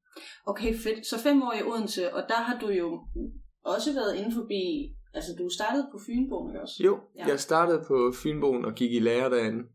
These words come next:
Speaker 1: Mm.
Speaker 2: og var derinde i godt og vel fire år. Og så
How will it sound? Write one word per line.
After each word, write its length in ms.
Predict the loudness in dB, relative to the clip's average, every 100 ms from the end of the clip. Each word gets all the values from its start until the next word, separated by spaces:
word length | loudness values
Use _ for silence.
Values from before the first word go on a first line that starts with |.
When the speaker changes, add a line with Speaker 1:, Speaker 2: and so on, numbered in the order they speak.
| _ -8
Speaker 1:
Mm. 320 | -2 0 2
Speaker 2:
og 80 | 2
var 120 | 4
derinde 500 | 4 6 4 2 2
i 320 | 0 0 -2 -8 -4
godt 180 | 2 4
og 60 |
vel 140 | 4 2
fire 320 | 0 2 2
år. 340 | 0 -4 -12 _ _ _ _ _ _ _ -6
Og 140 | -2
så 500 | 2 4 4 4 4